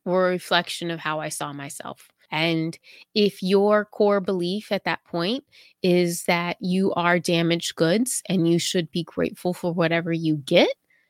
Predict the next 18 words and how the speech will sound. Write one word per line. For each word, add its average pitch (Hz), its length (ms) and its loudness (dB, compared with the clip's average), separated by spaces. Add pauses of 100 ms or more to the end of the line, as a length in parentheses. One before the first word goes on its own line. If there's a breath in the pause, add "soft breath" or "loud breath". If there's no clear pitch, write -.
(200)
then 240 360 2 (920)
y-, 185 160 -10 (120)
you're 214 160 -4
probably 269 500 2
not 226 360 0
going 208 380 2
to 170 260 -6 (120)
be 175 140 -4
treated 185 520 2
as 165 300 0
well 156 380 2
as 165 200 -2
you 170 120 2
really 170 460 -2 (180)
want 156 240 0 (140)
to 147 100 -2
be - 220 -8
treated. - 500 -8